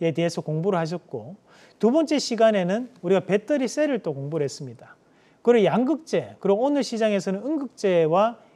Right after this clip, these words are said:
기타 첨가제에 대한 부분 자체를 공부를 하셨는데요. 다음 시간에는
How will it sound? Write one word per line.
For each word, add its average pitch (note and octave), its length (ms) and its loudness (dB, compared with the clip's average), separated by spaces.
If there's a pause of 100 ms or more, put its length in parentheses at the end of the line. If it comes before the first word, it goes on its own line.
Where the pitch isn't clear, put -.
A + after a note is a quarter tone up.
(140)
기타 A#3+ 520 0 (100)
첨가제에 A3 720 2
대한 E3 220 0
부분 D#3+ 200 -4
자체를 D3+ 520 -6 (160)
공부를 E3+ 400 -2
하셨는데요. E3 680 -4 (580)
다음 D4+ 320 6
시간에는 G3 580 2